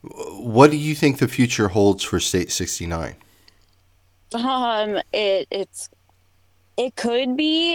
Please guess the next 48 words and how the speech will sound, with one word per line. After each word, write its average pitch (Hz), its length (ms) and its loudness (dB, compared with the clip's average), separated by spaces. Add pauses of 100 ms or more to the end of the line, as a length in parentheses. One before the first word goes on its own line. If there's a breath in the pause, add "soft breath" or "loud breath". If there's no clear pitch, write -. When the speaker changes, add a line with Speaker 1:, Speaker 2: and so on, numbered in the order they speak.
Speaker 2:
if 233 280 -6
we 214 200 -2
keep 220 260 -4
it 208 120 -6
together, 202 580 -2
it 202 240 -4
could 202 160 -4
be 190 160 0
the 175 100 -2
next, - 800 -6
I 202 140 -2
mean, 180 200 0
it 175 100 -6
could, 175 360 -2
it - 140 -8
could 202 240 -2
be 185 280 0
a - 60 -2
Speaker 1:
The - 60 -4
Speaker 2:
super 95 160 0
Speaker 1:
next 98 200 0
Speaker 2:
state. - 140 2
Speaker 1:
super, 98 320 4
Speaker 2:
It 82 40 -2
could - 140 -6
Speaker 1:
superpower. 82 760 -2 (200)
Okay. 78 280 -10 (520 loud breath)
Speaker 2:
Yeah, 214 260 -2
Speaker 1:
<clears throat> - 160 2
Speaker 2:
which, 240 180 0
Speaker 1:
Why? - 240 10
Speaker 2:
'cause, 233 140 -2
I 233 60 -2
mean, 220 180 -2
I 240 200 -4
poured 302 280 -2
it 226 120 -6
in, 214 120 -4 (140)
why? 220 500 0
Because 226 300 4
Speaker 1:
Why? 226 220 0
Speaker 2:
everybody 208 720 -2
is 180 120 -2
coming 214 380 -2
here. - 400 -8
Everybody's 208 580 -4
coming - 220 -10
here. - 240 -10